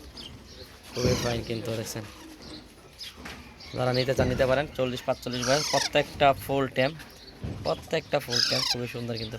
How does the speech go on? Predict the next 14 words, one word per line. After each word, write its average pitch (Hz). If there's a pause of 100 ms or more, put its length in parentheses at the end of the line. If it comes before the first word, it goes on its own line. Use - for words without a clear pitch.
প্রত্যেকটাই 139
ফুল 113
টাইম, 1077 (920)
প্রতিটাই 135
ফুল 117
টাইম। 135 (3500)
ভয়, -
ভয় 135
পাইতেছে। 135 (3500)
দেখেন, 110
প্রত্যেকটা 151 (100)
সুন্দর, 120 (120)
অসাধারণ 127
সুন্দর 117